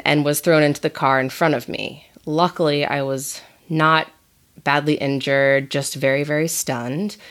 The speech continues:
And the E M Ts thought that I might have a concussion. So I ended up in the emergency room at the local hospital, um, that happens to be a quaternary hospital that takes on a lot of trauma from the region and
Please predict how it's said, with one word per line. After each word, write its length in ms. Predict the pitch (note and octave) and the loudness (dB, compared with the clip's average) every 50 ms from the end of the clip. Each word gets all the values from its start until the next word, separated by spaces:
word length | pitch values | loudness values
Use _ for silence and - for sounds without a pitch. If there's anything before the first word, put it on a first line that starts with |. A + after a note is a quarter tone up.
| - - - - _ _ _ _ _ - | -20 -20 -20 -20 _ _ _ _ _ -2
And 580 | D#3 D#3+ D#3 D3+ D3+ D3+ D3+ D3+ D3 D3 C#3+ | 0 2 2 2 2 2 2 2 0 0 0
the 200 | D#3 D3+ - D3+ | -2 -2 0 2
E 40 | D3 | 2
M 160 | C#3+ D3 D3 | 2 2 0
Ts 360 | D3 - D#3 D3 C#3+ D3 - | -2 -2 -4 -2 -2 -2 -4
thought 260 | - C#3 C#3 - - - | -2 -2 -4 -2 -2 -2
that 100 | D3 D3+ | -2 0
I 60 | D3 | 0
might 180 | D3 D#3 D#3 | 0 0 0
have 140 | D#3 D#3 E3 | 0 -2 -4
a 20 | E3 | -4
concussion. 720 | - F3 - - A3+ B3 - - - - G#2+ A#2+ B2 C3+ | -4 -4 -2 -2 -2 -2 -2 -4 -6 -6 -6 -8 -8 -6
So 560 | - - - D3+ C#3+ C#3+ C#3+ C#3+ C#3+ C#3+ C#3+ - | -4 -2 0 2 2 2 4 2 2 0 0 -2
I 100 | - C#3+ | -2 -2
ended 300 | C#3 C#3 C#3 D3+ F3+ F3+ | -2 -2 -2 -2 -2 0
up 280 | D#3+ D#3+ D#3+ E3 - - | 0 0 0 -2 -2 -2
in 120 | F3+ F3 | 0 2
the 60 | F3+ | 2
emergency 460 | F3 E3 C#3+ C#3 D3 D3 C3 - C#3+ | 2 2 0 0 0 -2 -4 -2 -2
room 320 | C#3 C#3 C3+ C#3 C#3+ C#3+ - - | -2 -2 0 0 0 -2 -2 -4
at 200 | C#3+ C#3 - - | -4 -6 -4 -4
the 400 | C#3+ C#3 C#3 C#3 C#3 C#3 C#3+ - | -2 -2 0 0 0 -2 -4 -4
local 440 | - D3 C#3+ C#3 C#3 - - D#3 D#3 | -4 -2 0 0 0 0 -2 -4 -2
hospital, 640 | D#3 C#3+ C#3 C3+ - - - C#3+ C#3+ C#3+ D#3 F3+ F#3+ - - - - - - - - - - - | -2 0 -2 -2 -2 -2 -2 0 2 2 2 2 0 -4 -10 -20 -20 -20 -20 -20 -20 -18 -8 -4
um, 260 | - C#3+ C#3 C#3 C#3 | 0 0 2 2 2
that 100 | D3 D3 | 0 0
happens 400 | D3 D3 C#3+ - D#3 D3 C#3+ - | 0 0 -2 0 0 0 0 0
to 100 | - D#3 | 0 -2
be 720 | D3 D3 - C#3 C#3 C#3 C3+ C3+ C3+ C3 C3 C3 C3 - | -2 0 -2 -4 -2 -2 -2 -2 -2 -2 -2 -2 -4 -4
a 80 | - C#3+ | -4 -4
quaternary 580 | - - E3 D3+ C#3+ - C#3 C#3 C3+ C3 C3+ C#3 | -2 0 2 2 4 4 2 0 2 2 2 2
hospital 440 | C3+ C3 C3 - - D#3 C#3+ C#3 C3 | 2 0 0 0 0 -2 0 0 0
that 120 | C3+ - | -2 -2
takes 260 | - D3 C#3 - - | -2 -4 -4 -4 -2
on 120 | C#3+ C#3 C3+ | -2 -2 0
a 60 | C3+ | 0
lot 260 | C3 C3 C3 C3 C3+ | 0 0 0 0 0
of 120 | D3 - - | -2 -2 -4
trauma 680 | - - C#3 B2+ B2 C3 C#3 D3+ E3 F3+ G3 G#3 G#3 - - - - - | -4 0 2 2 2 2 2 0 0 0 0 0 -2 -4 -8 -20 -20 -10
from 260 | - - D#3+ E3 E3+ | -2 2 4 6 6
the 120 | F#3 F#3+ F#3 | 6 6 4
region 500 | F3 D3 C3+ C3+ - D3 C#3+ C#3+ C#3+ D3 - | 2 2 2 2 2 2 2 2 0 0 0
and 460 | - C#3+ C#3 C#3 C#3+ C#3+ C#3 C#3 C#3 | 0 0 0 0 0 0 -2 -2 -2